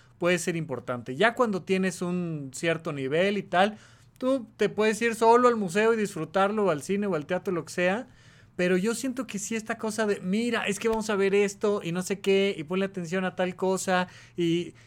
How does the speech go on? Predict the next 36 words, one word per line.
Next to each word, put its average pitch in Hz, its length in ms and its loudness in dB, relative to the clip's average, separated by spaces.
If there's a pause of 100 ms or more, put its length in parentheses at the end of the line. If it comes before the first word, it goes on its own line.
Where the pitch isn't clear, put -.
(120)
y 160 120 -2
yo 196 120 4
he 214 40 2
tenido 214 400 0
un 202 320 -2
par 190 200 2
de 180 80 -2
amigos, 185 520 -2
este, 135 460 -8
particularmente 151 720 -8
Sergio, 165 400 -2
que, 120 180 -8 (720)
que 139 120 -6
fue 151 120 -2
con, 151 220 -6 (100)
con, 135 200 -10
con, 131 200 -12
con 127 200 -12
quien 131 280 -8
hice 147 240 -10
mi 131 120 -6
viaje 135 580 -4
último 135 580 -8
recién 117 380 -12
que 135 40 -20
estuvimos 135 280 -10
platicando, 143 640 -8 (480)
que 175 120 -6
me 165 40 0
dijo, 202 300 -2 (200)
"Llévame 156 480 2
al 220 120 -4
teatro, 233 300 -2 (100)
o 165 80 -14
sea, 170 160 0
yo, 165 160 -2